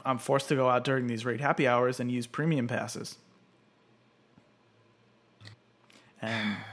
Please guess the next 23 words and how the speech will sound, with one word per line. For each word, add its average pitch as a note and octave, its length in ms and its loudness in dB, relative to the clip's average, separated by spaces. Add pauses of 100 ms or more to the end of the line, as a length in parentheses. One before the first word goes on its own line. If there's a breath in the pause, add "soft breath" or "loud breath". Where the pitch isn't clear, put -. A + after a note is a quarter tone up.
(180 loud breath)
<sighs> - 320 -20
and C3 220 0
that's B2+ 140 2
kinda C#3+ 240 2
how B2+ 180 2
it B2+ 60 2
is B2 200 0
for B2 260 -2
the, A#2 400 -2
the, A2 300 -4
the, - 240 -6
um, A2 380 -6 (920 soft breath)
you A2 120 -6
know, - 120 -8 (100)
the, A#2 300 -8
um, - 320 -12 (1200 soft breath)
what A2 160 -6
is G2+ 60 -10
it, G2+ 80 -14
the A#2 80 -4
raid A2 280 0
days G#2+ 280 -4
too. G#2+ 220 -2